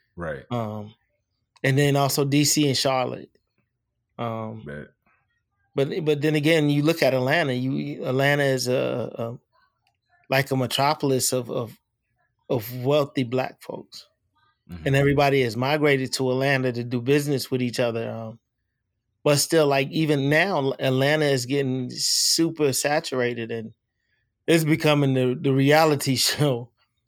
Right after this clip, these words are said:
Speaker 2: Um, every time you walk out the door in Atlanta. So, um, I like, like, for me, I love Atlanta. I really
Speaker 1: Mm-hmm.
Speaker 2: do. Um,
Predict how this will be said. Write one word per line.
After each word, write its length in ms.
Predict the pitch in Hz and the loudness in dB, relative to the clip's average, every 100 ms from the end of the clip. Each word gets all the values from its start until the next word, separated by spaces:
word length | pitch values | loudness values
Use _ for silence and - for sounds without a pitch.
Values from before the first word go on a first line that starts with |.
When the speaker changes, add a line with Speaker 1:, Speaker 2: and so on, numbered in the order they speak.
| _ - | _ -2
Speaker 2:
Um, 380 | 131 147 139 147 | 2 2 4 4
every 180 | 156 | 4
time 240 | 147 156 151 | 4 4 4
you 80 | 151 | 4
walk 220 | 151 147 | 4 2
out 100 | 127 | 0
the 80 | 127 | 2
door 240 | 151 160 | 2 4
in 80 | 127 | 2
Atlanta. 480 | 117 117 110 113 - _ _ _ _ _ _ _ | -2 -4 -6 -10 -16 _ _ _ _ _ _ _
So, 360 | - 175 151 151 | -2 2 4 4
um, 540 | 147 139 135 131 139 - _ _ _ _ _ _ _ _ _ _ _ _ _ _ _ _ _ _ - | 2 0 -2 -4 -10 -20 _ _ _ _ _ _ _ _ _ _ _ _ _ _ _ _ _ _ -4
I 120 | - 175 | 0 2
like, 260 | 165 165 | 2 2
like, 220 | 180 170 | 2 0
for 120 | - 190 | 0 0
me, 160 | 220 | 2
I 80 | 208 | 2
love 240 | 196 208 | 2 0
Atlanta. 420 | 156 123 123 160 - _ _ _ _ | 0 -2 -6 -12 -20 _ _ _ _
I 60 | 170 | -2
really 280 | 160 175 160 | 2 2 0
Speaker 1:
Mm-hmm. 60 | 151 160 135 - - 143 | 0 0 -2 -8 -14 -6
Speaker 2:
do. 40 | |
Um, 400 | 131 123 120 | -4 -4 -8